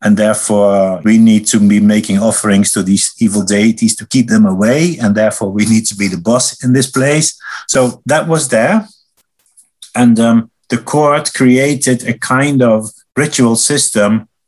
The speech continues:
building on that. The Kojiki is an expression of that, right? So you have one pantheon of all kinds of deities, and important local deities of allies of the court were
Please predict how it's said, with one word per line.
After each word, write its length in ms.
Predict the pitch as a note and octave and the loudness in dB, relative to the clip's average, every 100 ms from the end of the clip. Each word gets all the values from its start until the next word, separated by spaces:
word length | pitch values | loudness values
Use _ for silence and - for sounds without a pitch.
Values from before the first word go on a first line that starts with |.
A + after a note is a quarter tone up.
| _ G#2 | _ -4
building 400 | C#3+ D#3 C3+ A#2+ | 0 0 2 2
on 180 | G2+ F#2 | 2 0
that. 380 | F2 E2 - - _ _ _ _ _ _ _ | -2 -4 -8 -14 _ _ _ _ _ _ _
The 120 | - | -16
Kojiki 580 | C3+ E3+ E3 D#3+ - B2+ | -4 -2 0 -2 0 0
is 100 | A#2 | 2
an 60 | A#2 | 2
expression 580 | A#2 - C#3 C3 B2 G2+ | 0 -2 -2 0 0 0
of 160 | E2+ | -2
that, 240 | - E2+ - | -2 -4 -4
right? 280 | F#2+ A#2+ - | -2 0 0
So 120 | A2+ | 0
you 160 | A2 | 2
have 240 | G2+ A2 G#2 | 2 -2 -4
one 380 | G2+ G#2+ A2+ A#2 - | -2 0 2 0 -2
pantheon 600 | A2+ C#3 - A2+ F#2+ F#2 | -2 0 0 0 0 -2
of 180 | G#2 - | -4 -4
all 180 | B2+ A#2 | -4 -4
kinds 280 | - G#2 G2 | -2 -2 -2
of 160 | F2 | -4
deities, 680 | E2 G2+ A#2+ A#2 F#2+ F#2+ - - - - _ | 0 2 2 2 -2 -2 -10 -18 -20 -20 _
and 160 | A2+ G#2+ | 0 2
important 800 | G#2+ - B2 B2 A#2+ A2 G2 - - _ _ - | 2 0 0 0 0 -2 -2 -6 -16 _ _ 0
local 380 | G#2+ A#2 - G#2 | 2 2 0 -2
deities 920 | G2+ G#2+ G#2+ - F#2+ E2 - - - _ _ | 0 2 0 0 -2 -2 -4 -6 -12 _ _
of 500 | G2+ G2 G2 F#2 F#2+ - | 0 2 0 -2 -8 -4
allies 480 | A#2 C#3 A2+ F#2+ G2 | -2 0 0 0 -2
of 140 | - | -4
the 80 | G2+ | -8
court 520 | - G#2 F#2+ F#2 - | -2 0 2 -2 -4
were 300 | F#2 F2+ | 0 0